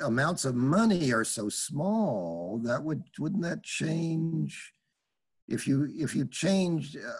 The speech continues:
somehow, I, somehow your utility function is going,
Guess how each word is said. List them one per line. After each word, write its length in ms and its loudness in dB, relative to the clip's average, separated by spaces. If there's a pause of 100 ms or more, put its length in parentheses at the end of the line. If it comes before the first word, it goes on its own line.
(140)
somehow, 560 4
I, 60 4 (880)
somehow 500 2
your 200 4
utility 600 2
function 400 -4
is 140 -6
going, 220 -4